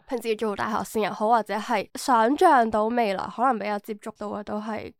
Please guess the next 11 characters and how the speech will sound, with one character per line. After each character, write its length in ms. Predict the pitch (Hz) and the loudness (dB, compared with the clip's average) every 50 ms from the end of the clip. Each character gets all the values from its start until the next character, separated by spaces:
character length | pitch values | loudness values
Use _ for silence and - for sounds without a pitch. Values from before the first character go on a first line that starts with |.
| - - | -18 -12
關 240 | 233 220 208 202 208 | -10 -10 -8 -6 -6
於 260 | 208 202 196 196 202 208 | -4 -4 -4 -6 -6 -6
港 240 | - - 180 185 196 | -6 -6 -4 -4 -2
聞 160 | 226 226 202 202 | -2 -2 -2 -2
呢， 280 | 214 220 220 226 240 _ _ | -4 -4 -6 -6 -6 _ _
可 280 | - - 254 269 269 | -4 0 2 2 2
能 140 | 220 214 - | 2 0 -4
比 180 | - 208 196 208 | -8 -8 -6 -6
較 240 | 220 214 208 208 | -4 -2 -2 -2
悶 300 | 202 208 214 208 196 180 - 180 - 190 196 | -2 -2 -4 -4 -4 -4 -6 -8 -10 -10 -8
嘅 420 | 202 196 196 196 202 190 180 220 | -8 -6 -6 -6 -4 -4 -6 -6